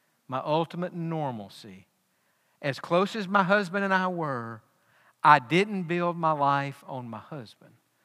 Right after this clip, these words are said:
I built my life on the Lord. And even though my husband has gone, the Lord is still here with me.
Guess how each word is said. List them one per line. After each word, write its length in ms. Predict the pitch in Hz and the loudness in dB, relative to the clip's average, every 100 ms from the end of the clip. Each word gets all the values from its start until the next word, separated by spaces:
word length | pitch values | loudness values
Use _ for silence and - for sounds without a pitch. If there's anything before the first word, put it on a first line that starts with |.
| _ _ - | _ _ -8
I 120 | 123 | -6
built 320 | 113 139 165 | -4 -2 -2
my 140 | 147 127 | -2 -2
life 440 | 131 131 110 107 | 2 0 0 -8
on 220 | - 123 107 | -12 -12 -12
the 80 | |
Lord. 480 | 107 113 92 - - _ _ _ _ _ _ - | -10 -10 -12 -16 -20 _ _ _ _ _ _ -10
And 200 | 127 139 | -4 2
even 300 | 202 202 202 | 2 2 2
though 120 | 190 | 2
my 160 | 180 151 | 4 2
husband 460 | - 185 175 170 | 2 0 0 -10
has 140 | 160 139 | -10 -8
gone, 500 | 147 123 95 87 87 _ _ _ _ _ - | -8 -8 -10 -18 -20 _ _ _ _ _ -14
the 120 | 120 | -10
Lord 400 | 113 143 147 123 | -6 -4 -4 -6
is 100 | 107 | -10
still 320 | - 135 123 | -12 -10 -10
here 240 | 117 117 | -12 -14
with 220 | 113 113 120 | -14 -18 -18
me. 340 | 101 90 - | -20 -20 -20